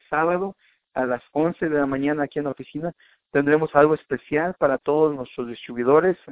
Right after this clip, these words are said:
eh, clientes también que quieran venir, son bienvenidos. Tenemos un programa especial este sábado aquí en la oficina de Commerce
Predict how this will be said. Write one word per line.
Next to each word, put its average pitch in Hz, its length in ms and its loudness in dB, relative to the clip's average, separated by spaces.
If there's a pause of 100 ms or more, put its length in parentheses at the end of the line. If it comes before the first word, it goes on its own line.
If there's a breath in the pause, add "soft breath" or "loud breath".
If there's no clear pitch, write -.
eh, 117 220 -10
clientes 151 480 -2
también 131 420 -2
que 135 220 -6 (400 soft breath)
quieran 151 300 4
venir, 156 280 -4 (180)
son 151 160 -4
bienvenidos. 147 760 -2 (220)
Tenemos 151 300 -6
un 151 100 -8
programa 147 340 0
especial 160 560 -4
este 143 260 -12
sábado 165 500 0
aquí 131 220 -6
en 139 80 -8
la 127 340 -12
oficina 139 460 -2
de 117 100 -4
Commerce 170 480 0